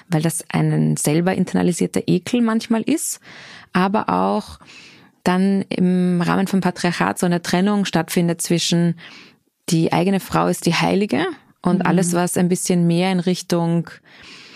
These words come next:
Speaker 1: Ausleben von sexuellen Paraphilien zum Beispiel oder auch nur in Richtung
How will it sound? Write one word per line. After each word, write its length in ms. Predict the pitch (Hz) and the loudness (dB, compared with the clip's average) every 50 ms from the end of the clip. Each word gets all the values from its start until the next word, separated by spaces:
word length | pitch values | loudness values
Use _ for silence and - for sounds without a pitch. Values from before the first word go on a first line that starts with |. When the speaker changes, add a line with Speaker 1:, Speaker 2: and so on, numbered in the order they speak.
| - - _ - - | -20 -20 _ -8 -4
Speaker 1:
Ausleben 440 | - 165 175 - 185 180 175 175 165 | -2 0 0 2 2 2 2 2 0
von 180 | - - 160 | 0 0 0
sexuellen 800 | 160 - 156 - - 170 160 151 151 156 160 160 160 160 160 156 156 | 2 0 -2 0 0 0 2 2 2 0 0 2 2 2 2 0 0
Paraphilien 640 | - 165 151 160 - - 180 175 180 214 262 294 | 0 -2 -2 0 0 0 2 2 2 2 2 0
zum 140 | - - 262 | 0 0 0
Beispiel 480 | 233 226 233 226 - - 240 240 240 - | 0 0 -2 -2 -4 -2 -2 -2 0 -2
oder 460 | - - 175 160 165 156 151 - - | -2 -2 -2 0 0 0 0 0 0
auch 200 | 160 156 - - | -2 -2 0 0
nur 220 | 170 165 160 160 | 2 2 2 2
in 160 | 165 165 165 | 2 0 0
Richtung 500 | 165 165 165 - - - 156 160 160 156 | 0 0 -2 -2 -2 -2 0 0 0 -2